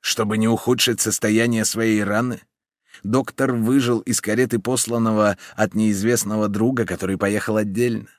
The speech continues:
Ему хотелось выжить и меня, но Джальма настоял, чтобы я остался с ним. Мы втроём и двинулись в путь. Вчера вечером мы добрались до половины пути, и врач нашёл необходимым переночевать в гостинице.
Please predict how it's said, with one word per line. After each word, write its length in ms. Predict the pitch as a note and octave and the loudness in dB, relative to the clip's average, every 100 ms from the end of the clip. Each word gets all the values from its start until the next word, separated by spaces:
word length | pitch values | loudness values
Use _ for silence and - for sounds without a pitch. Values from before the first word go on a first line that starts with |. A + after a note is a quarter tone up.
| _ _ _ _ _ _ _ | _ _ _ _ _ _ _
Ему 220 | A2+ B2 | 0 2
хотелось 440 | C3 C3 C3+ C#3 C3 | 2 2 2 2 2
выжить 360 | C#3+ B2+ C#3 | 2 2 2
и 40 | C3+ | 2
меня, 460 | C3+ C3 B2+ C#3 - _ _ _ | 2 2 2 0 -4 _ _ _
но 140 | A2+ | 0
Джальма 380 | G#2 G2 F#2+ G2 | 2 2 2 2
настоял, 440 | G#2 - G#2+ A2 | 0 0 2 2
чтобы 360 | G#2+ - G#2 G2+ | 2 -2 -2 -2
я 280 | F2 F2 F2 | -2 0 0
остался 560 | F2 - G2+ F#2+ A2 | -2 -4 -4 -2 -6
с 160 | G#2 - | -6 -6
ним. 340 | A2+ A#2 A2+ _ _ _ _ _ _ _ _ _ | -8 -8 -14 _ _ _ _ _ _ _ _ _
Мы 140 | A2 | 0
втроём 440 | D3+ D#3+ F3+ F#3 F#3+ | 2 4 4 6 4
и 40 | |
двинулись 540 | D#3 B2+ C3+ C#3 C3+ - | 4 2 0 -2 -4 -6
в 100 | - | -6
путь. 480 | F2+ F#2+ - - _ _ _ _ _ _ _ _ | -4 -4 -6 -20 _ _ _ _ _ _ _ _
Вчера 320 | - A2 G#2+ | -4 2 4
вечером 560 | A2 A2+ - D#2+ D#2+ - _ _ _ | 4 2 0 -6 -8 -18 _ _ _
мы 140 | A2 | -2
добрались 460 | A2+ A2 A2+ A2+ A2 | 0 4 4 4 2
до 100 | G#2+ | 0
половины 480 | A2 A2 G#2+ A2+ G2+ | 2 4 4 4 2
пути, 460 | G2 F2+ A2+ A2+ - _ - | -2 -4 -4 -6 -8 _ -2
и 100 | A2+ | 0
врач 380 | A2 B2 A#2+ - | 4 4 4 0
нашёл 300 | G2 - A2 | 0 2 4
необходимым 600 | G#2+ G2 A2 A2 A#2 G#2+ | 4 2 0 2 2 2
переночевать 640 | A2 A2 G#2+ - G#2 G#2+ | 2 2 2 0 0 0
в 80 | G2 | 0
гостинице. 960 | G#2 G2 - G#2+ F2+ - - - - | -2 -2 -2 -4 -4 -8 -12 -12 -12